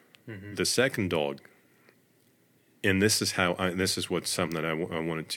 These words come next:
Speaker 2: to see your opi-, hear your opinion. I think it's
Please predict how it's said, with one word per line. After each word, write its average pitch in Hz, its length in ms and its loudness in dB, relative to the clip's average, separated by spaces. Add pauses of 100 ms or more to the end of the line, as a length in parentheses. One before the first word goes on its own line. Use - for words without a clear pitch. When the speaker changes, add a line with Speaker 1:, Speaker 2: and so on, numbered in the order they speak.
(160)
Speaker 2:
to 98 100 -10
see - 180 -2
your 90 240 4
opi-, 90 240 -6
hear 87 220 0
your 98 200 2
opinion. 80 420 -4 (1200)
I 104 120 4
think 117 360 2
it's - 280 2